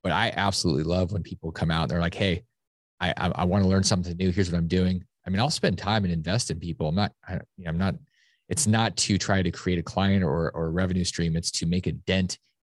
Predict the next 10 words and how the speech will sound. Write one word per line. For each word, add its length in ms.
in, 360
in 120
what 120
I 100
think 280
is, 420
is 180
modern 260
day 100
slavery. 580